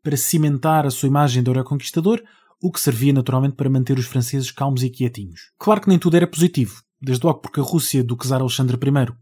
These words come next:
continuou a resistir e porque em mil oitocentos e seis a Prússia, que era um estado poderoso do norte da Alemanha,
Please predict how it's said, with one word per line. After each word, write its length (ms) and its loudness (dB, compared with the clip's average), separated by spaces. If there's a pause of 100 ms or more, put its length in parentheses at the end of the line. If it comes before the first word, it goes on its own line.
continuou 400 0
a 60 -6
resistir 500 -2 (420)
e 60 0
porque 280 -2
em 20 2
mil 140 4
oitocentos 400 0
e 40 0
seis 400 0
a 60 0
Prússia, 420 -2
que 160 -6
era 100 0
um 100 0
estado 720 -4
poderoso 440 2
do 80 2
norte 240 0
da 80 -4
Alemanha, 420 -2